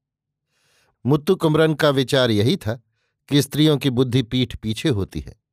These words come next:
आखिर उसके विषय में माधवी के मन में संदेह क्यों उठा? इसका कारण एक हद तक वो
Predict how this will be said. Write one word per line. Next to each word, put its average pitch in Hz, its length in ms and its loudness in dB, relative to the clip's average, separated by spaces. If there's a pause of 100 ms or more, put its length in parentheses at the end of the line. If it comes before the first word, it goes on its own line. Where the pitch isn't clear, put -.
(640)
आखिर 123 400 0 (340)
उसके 135 260 0
विषय 127 300 2
में 120 120 2
माधवी 117 440 2
के 110 140 -4
मन 110 160 2
में 107 260 -2 (200)
संदेह 113 500 0
क्यों 143 300 0
उठा? - 360 -6 (760)
इसका 160 260 2
कारण 156 360 2
एक 139 240 2
हद 123 260 0
तक 127 260 0
वो 117 360 -2